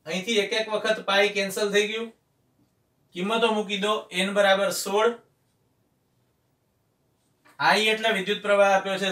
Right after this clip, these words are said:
ઝીરો પોઇન્ટ પંચોતેર. આર એટલે કે ત્રિજ્યા ઝીરો પોઇન્ટ વન સ્ક્વેર.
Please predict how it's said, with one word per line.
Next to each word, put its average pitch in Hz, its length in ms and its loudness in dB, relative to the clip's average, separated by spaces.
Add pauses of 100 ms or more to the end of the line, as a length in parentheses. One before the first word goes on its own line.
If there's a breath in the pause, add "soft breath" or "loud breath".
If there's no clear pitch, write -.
ઝીરો 175 260 -2
પોઇન્ટ 190 240 -2
પંચોતેર. 196 480 -2 (3500)
આર 196 300 8
એટલે 208 260 0
કે 214 160 -2
ત્રિજ્યા 196 480 2
ઝીરો 175 180 0 (120)
પોઇન્ટ 190 260 -2
વન 185 180 0 (2250)
સ્ક્વેર. 185 480 0